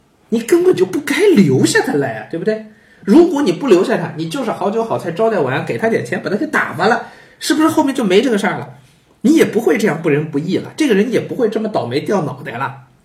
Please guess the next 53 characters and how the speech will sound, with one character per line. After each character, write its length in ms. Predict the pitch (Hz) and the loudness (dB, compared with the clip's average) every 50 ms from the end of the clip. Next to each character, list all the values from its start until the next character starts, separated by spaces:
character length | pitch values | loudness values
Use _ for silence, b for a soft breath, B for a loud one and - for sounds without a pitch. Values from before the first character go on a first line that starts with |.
| _ _ _ | _ _ _
是 180 | - - - 294 | -16 -10 -8 -6
不 80 | 233 202 | -4 -4
是？ 120 | 202 175 170 - - | -6 -8 -10 -10 -8
眼 200 | 165 180 - - | -6 -6 -4 -4
不 60 | - | 0
见 160 | 277 381 381 311 | 2 2 2 2
为 100 | 339 349 | 0 0
净 120 | - 415 392 - - - _ _ _ _ _ | -2 -2 -4 -6 -12 -20 _ _ _ _ _
就 160 | - - 381 | -4 -2 -2
好 300 | - - - - - - | -2 -2 -6 -10 -10 -8
了 100 | - 127 | -8 -4
呗。 280 | 151 196 208 202 - b b b b b b b b _ _ _ _ _ _ _ _ _ _ _ _ _ - | -2 -2 -2 -4 -6 b b b b b b b b _ _ _ _ _ _ _ _ _ _ _ _ _ -4
这 100 | - 190 | -4 -2
是 160 | - - 147 | -2 -2 -4
我 140 | 123 113 101 | -4 -4 -4
觉 120 | 104 107 | -6 -6
得 120 | 113 147 147 | -6 -6 -6
陈 260 | - - - 98 127 | -8 -10 -10 -10 -8
胜 240 | - - 202 143 131 | -6 -6 -6 -6 -6
做 160 | - 160 151 | -6 -6 -6
错 220 | - - - 139 | -6 -6 -8 -8
的 80 | 120 120 | -8 -8
第 180 | - - - | -12 -12 -14
二 240 | - - 240 277 233 196 | -12 -10 -10 -10 -10 -12
点。 220 | - - - - _ b b b b b b b b b b b b b b b _ | -14 -18 -20 -20 _ b b b b b b b b b b b b b b b _
所 180 | - - 214 277 | -2 2 4 4
以 120 | 311 226 | 4 2
说 340 | 156 - 208 208 - - - _ _ | 0 0 -2 -2 -4 -6 -12 _ _
最 140 | - - 240 | -8 -6 -4
后 140 | 233 240 202 | -2 -2 -4
出 120 | 202 - | -4 -4
现 160 | 208 220 202 196 | -6 -4 -2 -2
这 80 | 196 | -2
个 80 | 185 180 | -4 -4
事 100 | 185 202 | -6 -10
儿， 100 | 190 - | -12 -12
陈 200 | - - 160 175 | -12 -10 -8 -8
胜 140 | 202 269 240 - | -6 -8 -8 -10
也 100 | - 196 | -10 -10
有 140 | 247 180 127 | -8 -10 -10
责 120 | - 101 | -12 -14
任， 160 | 104 101 - - | -18 -18 -18 -16
也 160 | - - 117 151 | -14 -12 -12 -10
算 200 | - - 339 233 | -10 -10 -10 -10
活 200 | - - 104 - | -10 -12 -16 -18
该。 180 | - 110 101 - | -18 -18 -14 -10
你 120 | 156 151 127 | -8 -6 -4
这 80 | 127 196 | -4 -2
是 100 | - 339 | -4 -4
自 320 | 311 - - 427 202 - | -4 -4 -2 -2 -2 0
找 240 | - - - - 123 | 0 -2 -4 -4 -6
麻 320 | - - - - - 160 | -8 -6 -8 -6 -6 -6
烦， 380 | 202 - 311 220 185 160 - _ | -4 -4 -6 -8 -8 -10 -16 _